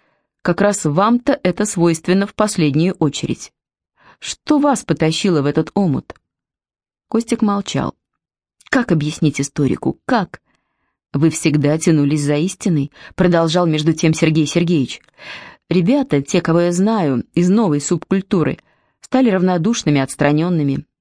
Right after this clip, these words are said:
Их будто ничего не касается. Они здесь и в то же время не здесь.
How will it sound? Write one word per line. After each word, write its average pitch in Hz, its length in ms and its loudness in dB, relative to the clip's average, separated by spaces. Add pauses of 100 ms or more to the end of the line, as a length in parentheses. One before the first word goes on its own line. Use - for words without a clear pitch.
(120)
Их 202 180 0
будто 226 280 0
ничего 220 340 0
не 202 100 0
касается. 160 760 -2 (360)
Они 233 200 4
здесь 233 340 0
и 139 40 0
в - 60 -4
то 175 120 0
же 170 100 2
время 156 240 2
не 151 140 2
здесь. 131 420 -2